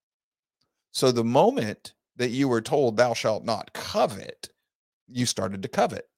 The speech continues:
Well, that's covet knowledge. Hey, Eve, the law says you shall not covet knowledge because then you'll become just like God.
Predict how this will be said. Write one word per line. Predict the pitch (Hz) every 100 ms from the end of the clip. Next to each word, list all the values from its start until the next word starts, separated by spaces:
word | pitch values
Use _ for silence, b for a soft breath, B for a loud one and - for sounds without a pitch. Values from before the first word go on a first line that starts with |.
| _ _ _ _ _ _ _ _
Well, | - 107 92
that's | 98 101 - - - - 123 _ -
covet | - 156 185 -
knowledge. | 160 139 104 - - - _ _ _ _ _ _
Hey, | - 240 165 196 _ _ _ _ _ -
Eve, | 233 131 98 - _ _ _ _ _ _ _ -
the | 143
law | 196 254
says | - 113
you | 151
shall | 160 151
not | 147 143
covet | - 160 156
knowledge | 190 226 190 104 -
because | 104 113
then | 104 147
you'll | 110
become | 107 120 107
just | 127 117
like | 123 104
God. | 143 135 -